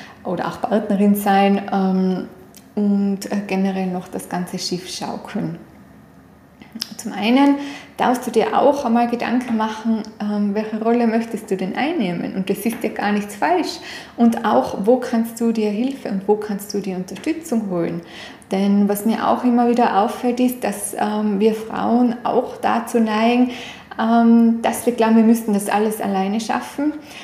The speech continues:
Und wenn wir jetzt eine Haushaltshilfe haben oder auch von den Großeltern Hilfe annehmen, <clears throat> oder dass, ähm, wenn wir uns eingestehen, dass wir einmal pünktlich von der Arbeit gehen, dass wir uns das selber gar nicht zugestehen,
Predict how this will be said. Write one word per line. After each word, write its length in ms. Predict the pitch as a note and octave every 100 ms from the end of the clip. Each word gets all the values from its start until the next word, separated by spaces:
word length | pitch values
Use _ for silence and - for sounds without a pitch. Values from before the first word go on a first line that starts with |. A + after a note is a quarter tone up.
| -
Und 200 | G#3+ G3+
wenn 380 | G#3 A3 A3 G#3+ -
wir 240 | G#3+ G#3+
jetzt 400 | G#3 G#3 G#3 -
eine 320 | G3+ G3 G3
Haushaltshilfe 680 | B3+ B3 A3+ - G#3 - G3
haben 320 | G#3 G#3 G#3
oder 340 | G3+ F#3+ - F#3+
auch 200 | G3 G3
von 160 | G3+
den 80 | G#3
Großeltern 500 | G3+ B3+ - A3 A3
Hilfe 380 | G#3 A3+ - -
annehmen, 840 | - G3+ G3+ G3+ G3 G3 G3 G3 F#3+ -
<clears throat> 460 | B3+ C4+ A3+ G3+ - - - - - - - _ _ - -
oder 240 | G3+ G3+ G3+
dass, 420 | G3+ - - -
ähm, 300 | G#3 G3+ G3+
wenn 280 | F#3+ G3 G#3
wir 280 | G3+ G#3 G3+ -
uns 200 | G3 -
eingestehen, 440 | G#3 A3 A3 G3
dass 220 | G3 -
wir 60 | -
einmal 220 | G3 F#3+
pünktlich 400 | F#3+ F4 - A#3
von 140 | -
der 160 | G#3+ G3+
Arbeit 560 | G#3 G#3+ G#3 G#3 G3+ -
gehen, 380 | G3+ G3+ G#3 G3+ - - -
dass 200 | - -
wir 80 | A3+
uns 120 | -
das 180 | F#3+ -
selber 280 | A3 A#3
gar 160 | G3+ G3+
nicht 240 | G3 -
zugestehen, 600 | - B3+ G#3+ - G3 F#3